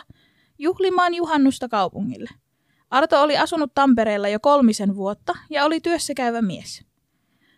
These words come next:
Matkalla hän törmäsi Virpi Butt-nimiseen naiseen. Ja he päättivätkin yhdessä jatkaa matkaa baariin.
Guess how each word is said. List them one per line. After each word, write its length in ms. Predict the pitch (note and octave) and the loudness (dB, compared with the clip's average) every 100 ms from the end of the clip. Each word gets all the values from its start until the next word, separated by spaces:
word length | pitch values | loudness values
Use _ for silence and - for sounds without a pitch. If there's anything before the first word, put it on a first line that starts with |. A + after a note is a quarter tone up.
| - | 0
Matkalla 500 | A#3 F#4+ - F4 E4 | 2 2 2 0 2
hän 200 | D4 C#4+ | 2 2
törmäsi 460 | D4+ D4 C4+ C4+ A#3+ | 2 4 2 0 -4
Virpi 360 | D4+ D#4+ B3 | -4 -4 -4
Butt-nimiseen 960 | G#3+ C#4 - - A#3+ A#3 A3+ A3+ G#3 G#3 | -4 -4 -4 2 6 6 4 -2 -2 0
naiseen. 540 | G3+ F#3 G#3 B2 A#2 B3 _ _ _ _ _ _ _ _ | -2 -4 -8 -10 -12 -14 _ _ _ _ _ _ _ _
Ja 100 | C4+ | -6
he 100 | C4+ | -4
päättivätkin 760 | E4 A4+ G#4+ D#4+ D4+ - C#4+ C#4+ B4 | 0 -2 -2 -2 -2 -4 -8 -6 -4
yhdessä 380 | G4+ A#3+ G#3 G3+ | 0 0 0 -6
jatkaa 360 | F#3+ - A#3 A#3 | -8 -8 -2 0
matkaa 420 | C4+ - D#4 D4 | 0 -2 -6 -2
baariin. 580 | C4+ B2+ G#2 - - | -2 -4 -6 -14 -20